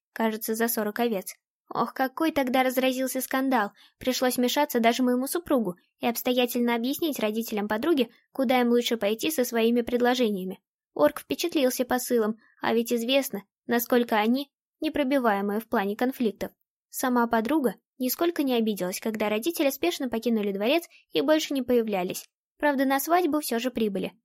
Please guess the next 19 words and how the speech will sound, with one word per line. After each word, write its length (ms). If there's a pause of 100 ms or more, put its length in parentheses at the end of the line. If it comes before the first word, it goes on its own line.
Сперва 360
они 200
были 240
против 380
жениха 380
с 100
рогами 340
и 60
хвостом, 480 (260)
но, 240 (100)
пообщавшись 640
с 40
ним 200
и 40
узнав, 300
что 160
он 120
лорд, 300
смирились. 600